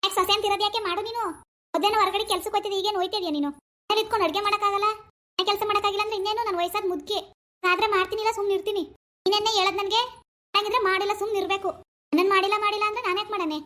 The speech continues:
ಕೈಲಾದ್ರೆ ಮಾಡ್ತೀನಿ, ಇಲ್ಲ ಇರ್ತೀನಿ. ಓಹೋ, ತುಂಬಾ ಜೋರಾಗ್ಬಿಟ್ಟಿದ್ಯಲ್ಲ, ಏನ್ ಸಮಾಚಾರ? ಮೊದ್ಲೆಲ್ಲ ಮಾಡ್ತಿರ್ಲಿಲ್ವಾ? ಅದೇನ್ ರೋಗ? ಬಾಯಿ ಸೇರಿದಾಗ ರೋಗ ಗೀಗ ಅಂತ ಯಾಕೆ ಕರ್ದಿ ನನ್ಗೆ ರೋಗವ? ಬರ್ಲಾಕು ನಿನ್ಗೆ ರೋಗ? ಓ, ರೋಗ ಬೇರೆ ಕರೀತಾಳೆ. ಬಂದ್ರೆ ಹುಸಿ ಚೆನ್ನಾಗ್ ಮಾಡಿಯ ನೀನು.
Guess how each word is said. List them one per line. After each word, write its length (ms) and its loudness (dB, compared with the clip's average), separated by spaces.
ಕೈಲಾದ್ರೆ 480 2
ಮಾಡ್ತೀನಿ, 320 0
ಇಲ್ಲ 160 2
ಇರ್ತೀನಿ. 260 -2
ಓಹೋ, 200 4
ತುಂಬಾ 160 0
ಜೋರಾಗ್ಬಿಟ್ಟಿದ್ಯಲ್ಲ, 580 -4
ಏನ್ 140 -6
ಸಮಾಚಾರ? 320 -4
ಮೊದ್ಲೆಲ್ಲ 320 0
ಮಾಡ್ತಿರ್ಲಿಲ್ವಾ? 500 -2
ಅದೇನ್ 280 0
ರೋಗ? 120 0
ಬಾಯಿ 340 2
ಸೇರಿದಾಗ 320 2
ರೋಗ 200 0
ಗೀಗ 160 -2
ಅಂತ 180 -2
ಯಾಕೆ 140 -2
ಕರ್ದಿ 180 -4
ನನ್ಗೆ 220 0
ರೋಗವ? 180 -2
ಬರ್ಲಾಕು 360 2
ನಿನ್ಗೆ 240 2
ರೋಗ? 160 2
ಓ, 140 4
ರೋಗ 140 6
ಬೇರೆ 260 4
ಕರೀತಾಳೆ. 300 -2
ಬಂದ್ರೆ 240 0
ಹುಸಿ 180 -4
ಚೆನ್ನಾಗ್ 220 0
ಮಾಡಿಯ 220 0
ನೀನು. 140 0